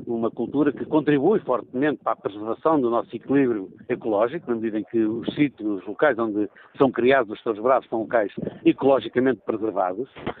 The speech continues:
Não é? Mas, para além disso, temos uma relação com os animais que não é uma relação, eh, eh, de iguais. Nós, eh, tendemos a comer animais, por exemplo. E eu não vejo razão nenhuma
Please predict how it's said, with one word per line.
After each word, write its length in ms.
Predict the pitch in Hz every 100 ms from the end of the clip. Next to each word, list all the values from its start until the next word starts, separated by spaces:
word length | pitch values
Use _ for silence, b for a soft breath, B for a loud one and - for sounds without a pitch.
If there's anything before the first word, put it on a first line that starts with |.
| B B
Não 140 | -
é? 80 | - - -
Mas, 160 | - 226
para 160 | - 170
além 120 | 123
disso, 160 | 104 -
temos 220 | 139 127
uma 140 | 139
relação 280 | 143 170 180
com 120 | 165
os 80 | 170
animais 440 | 185 180 170 196 -
que 100 | 240
não 120 | 208
é 40 |
uma 120 | 170 180
relação, 540 | 202 170 202 214 220 B B B
eh, 960 | 214 214 208 202 202 202 202 202 196 175 -
eh, 640 | 175 185 190 185 185 170
de 80 | 156
iguais. 420 | 165 226 175 185 -
Nós, 600 | 139 123 120 120 120 120
eh, 340 | 143 147 151 147
tendemos 500 | 170 139 131 135 120
a 140 | 151
comer 320 | 156 208 165 139
animais, 420 | 165 208 180 196
por 160 | 220
exemplo. 480 | 247 226 220 196 147 - B B B
E 80 | 156
eu 60 |
não 140 | 165 147
vejo 360 | 170 175 117
razão 280 | 120 123 135
nenhuma 520 | 135 127 127 135 151